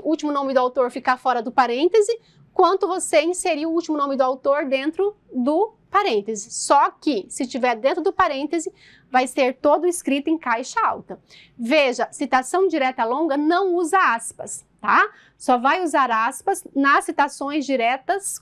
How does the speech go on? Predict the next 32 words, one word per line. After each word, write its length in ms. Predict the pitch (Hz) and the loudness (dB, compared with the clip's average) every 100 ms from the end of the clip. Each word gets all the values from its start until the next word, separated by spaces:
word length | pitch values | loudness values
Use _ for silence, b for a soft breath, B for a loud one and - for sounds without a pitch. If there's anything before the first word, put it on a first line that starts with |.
| _ | _
curtas. 680 | 294 240 190 - - - - _ _ _ _ _ _ _ _ _ _ _ | 4 4 2 -6 -10 -12 -14 _ _ _ _ _ _ _ _ _ _ _
E 80 | 440 | 2
tem 160 | 427 381 | 2 -2
a 60 | 370 | -2
citação 440 | 339 - - 349 | 0 0 2 0
indireta, 580 | 339 427 370 - - 208 - | 0 2 2 0 -6 -18 -20
que 120 | - 247 | -2 -2
é 20 | |
aquela 300 | 233 226 214 | 0 -2 -2
que 100 | 277 | -2
eu 80 | 269 | -2
disse 380 | 240 302 349 | 0 0 -2
quando 200 | - 240 | -4 -6
você 240 | 214 220 233 | -4 -4 -2
lê 140 | 214 | 0
um 80 | 330 | 0
trecho, 500 | 392 294 285 - - 494 B B B B | -2 -2 -2 0 -2 -2 B B B B
mas 180 | 247 277 | 2 2
você 240 | 330 349 | 2 0
não 180 | 349 427 453 | 2 2 2
traz 420 | 349 359 403 302 | 2 2 2 -2
aquele 280 | 269 262 262 | -4 -4 -2
trecho 440 | 269 294 311 - | 2 2 0 -4
pro 160 | 247 262 | -6 -2
seu 220 | - 247 | -2 -2
texto 420 | - 330 320 - | 0 0 0 -2
tal 220 | - 339 | 2 2
qual 200 | 339 311 | 2 -2
foi 160 | 302 330 | -2 -6
escrito 320 | 320 330 320 | -4 -4 -2
pelo 200 | 294 311 | -2 0
autor. 440 | 370 - 269 247 | 0 -2 -2 -2